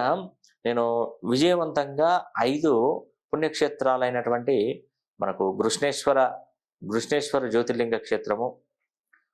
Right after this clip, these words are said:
ఓంకారేశ్వర జ్యోతిర్లింగ క్షేత్రము, ఉజ్జయిని మహంకాళేశ్వర జ్యోతిర్లింగము, త్రయంబకేశ్వర జ్యోతిర్లింగము, భీమశంకర జ్యోతిర్లింగ క్షేత్రము, ఐదు జ్యోతిర్లింగ క్షేత్రాలు దర్శించుకొని షిరిడి సాయినాథుని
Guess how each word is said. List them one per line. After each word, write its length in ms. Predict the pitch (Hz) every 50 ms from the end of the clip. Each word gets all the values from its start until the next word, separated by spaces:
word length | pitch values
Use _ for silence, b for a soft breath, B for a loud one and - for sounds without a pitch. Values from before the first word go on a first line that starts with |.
| _ _ _ _ _ -
ఓంకారేశ్వర 680 | 113 131 139 135 139 131 127 127 123 127 - 127 123 120 113 107 - 98 101
జ్యోతిర్లింగ 420 | 107 107 107 107 107 110 104 104 98 -
క్షేత్రము, 440 | - - 98 - - 101 98 110 117 - - - _ - 113
ఉజ్జయిని 380 | 110 104 113 131 135 135 131 123 113
మహంకాళేశ్వర 760 | 104 107 120 120 117 - 120 117 113 110 104 - - 113 107 95 98
జ్యోతిర్లింగము, 580 | 101 101 - 101 101 95 98 98 95 104 117 135 - _ _ _ _ _ _ _ _ _ _ _ _ _ _ _ _ _ _ _ _ _ _ _ -
త్రయంబకేశ్వర 680 | 120 123 135 143 139 143 135 143 135 127 - 131 123 107 101 110
జ్యోతిర్లింగము, 600 | 110 110 - 98 101 107 101 101 98 98 - - - - _ _ _ _ _ _ _ _ _ _ _ -
భీమశంకర 580 | - 113 123 127 135 123 - 127 117 120 120 120 117 107 90 - - -
జ్యోతిర్లింగ 480 | 104 107 107 110 107 107 101 98 95 95 - -
క్షేత్రము, 380 | - 104 - - 107 113 123 110 101 107
ఐదు 180 | 110 110 113 104 101 101 - - _ _ _ -
జ్యోతిర్లింగ 400 | 117 120 - 127 120 117 117 110 107 -
క్షేత్రాలు 380 | - 107 - 110 107 104 101 98 98
దర్శించుకొని 480 | - - 110 104 - - 117 123 165 196 - _ _ _ _ _ _ _ _ _ _ _ _ _ _ - -
షిరిడి 280 | - 143 147 147 160 151 156 -
సాయినాథుని 520 | 123 123 123 123 120 117 113 113 110